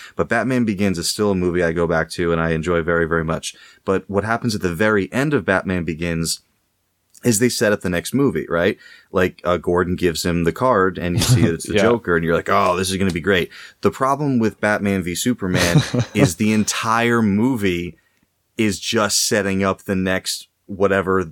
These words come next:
Speaker 1: they think they're gonna do with it.
Speaker 2: Justice
Speaker 1: So, because
Speaker 2: League.
Speaker 1: Well, yeah, of course. Like, and, and someone, I think, I can't, I think it was Chris who was like, uh,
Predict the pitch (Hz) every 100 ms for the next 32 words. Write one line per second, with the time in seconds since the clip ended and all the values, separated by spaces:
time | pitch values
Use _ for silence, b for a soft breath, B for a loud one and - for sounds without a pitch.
0 | - 87 98 90 - 92 92 95 87 80
1 | 110 92 80 - - - 113 - - 107
2 | 110 104 107 98 92 95 B B B B
3 | _ _ - 147 170 - - 156 131 123
4 | 127 123 123 120 135 135 120 110 - 117
5 | 104 110 110 107 123 127 - 113 107 104
6 | 98 95 92 85 95 87